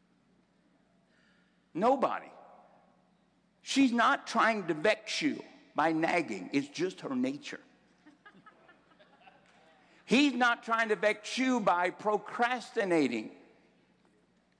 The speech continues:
It's in his genes. And then God gives us a spirit of power. Folks, we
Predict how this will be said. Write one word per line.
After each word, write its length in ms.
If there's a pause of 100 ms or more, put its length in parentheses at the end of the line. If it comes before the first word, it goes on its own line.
(120)
It's 260
in 320
his 260
genes. 760 (2500)
And 220
then 280
God 380
gives 380
us 400
a 80
spirit 500
of 220
power. 640 (2000)
Folks, 300
we 340